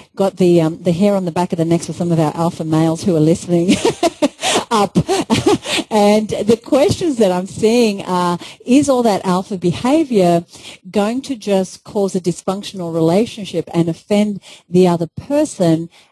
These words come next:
How do we play the alpha beta game and maintain relationships and not come across as overly arrogant?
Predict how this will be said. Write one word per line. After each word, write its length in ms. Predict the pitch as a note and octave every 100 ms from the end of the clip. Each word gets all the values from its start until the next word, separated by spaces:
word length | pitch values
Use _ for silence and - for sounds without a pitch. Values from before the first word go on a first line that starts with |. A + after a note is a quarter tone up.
| _
How 240 | - C4+
do 80 | E4+
we 140 | D4
play 320 | - - A3+ A3
the 180 | F#3+
alpha 280 | - F3+ G3+
beta 320 | E3+ E3 E3
game 640 | D#3+ F3+ F3 E3 D3 - - - - -
and 400 | F#3 E3+ E3+ E3+
maintain 560 | F3 F3 - F#3 F#3 F3+
relationships 680 | D#3+ D#3 D#3 - D#3+ F#3 A3
and 180 | G#3+ B3
not 200 | D4 C4
come 180 | C4
across 360 | G#3+ - F3 E3
as 80 | E3
overly 360 | D#3 D#3 D3+
arrogant? 640 | D3+ G#3 A3 - - -